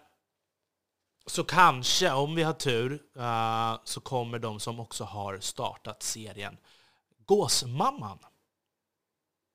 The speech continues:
Så då kommer vi ha tre stycken seriefantaster, experter som kommer moderera ett rum på Clubhouse och där var massa människor kommer att ställa en hel del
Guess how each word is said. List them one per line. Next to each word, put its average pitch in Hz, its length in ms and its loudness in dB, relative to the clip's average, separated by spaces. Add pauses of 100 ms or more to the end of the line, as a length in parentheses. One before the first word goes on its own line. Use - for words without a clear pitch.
(140)
Så 151 40 -4
då 196 120 0
kommer 208 200 -2
vi 214 60 4
ha 190 160 8
tre 202 320 2
stycken 147 580 2 (320)
seriefantaster, 131 1600 2 (100)
experter - 920 0
som 117 320 -6
kommer 123 220 -4
moderera 120 760 2 (300)
ett 123 240 -4
rum 131 360 0
på 110 160 -6
Clubhouse 107 800 0
och 110 340 -6
där 110 200 -2
var 104 200 -4
massa 117 400 -4
människor 107 500 -8
kommer 107 380 -14
att 113 60 -12
ställa 104 320 -8
en 104 140 -10
hel 120 320 -4
del 101 220 -8